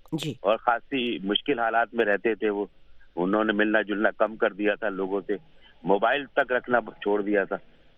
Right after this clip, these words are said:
Speaker 2: تو اس صورتحال میں یہ بات تو کہی جائے گی اور یقیناً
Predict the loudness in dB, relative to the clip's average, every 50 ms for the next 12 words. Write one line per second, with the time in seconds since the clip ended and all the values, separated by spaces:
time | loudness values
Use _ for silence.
0 | -20 -10 -8 -4 -2 -2 -4 -2 -2 0 0 0 0 -2 -2 0 0 0 -2 0
1 | -2 -2 -2 0 0 0 2 2 0 0 0 -4 _ -4 -4 -2 -4 -4 -8 -12
2 | -18 -20 -20 -20 -20 -20 -6 -2 0 0 2 2 0 0 0 0 -2 -4 -4 -4
3 | -4 -4 -6 -10 -20 -20 -20 -20 _ -20 -20 -20 -6 0 2 2 4 2 2 0
4 | 0 -2 -2 -2 0 -2 -2 -2 -2 -2 0 0 0 0 0 -2 -4 -4 -4 -6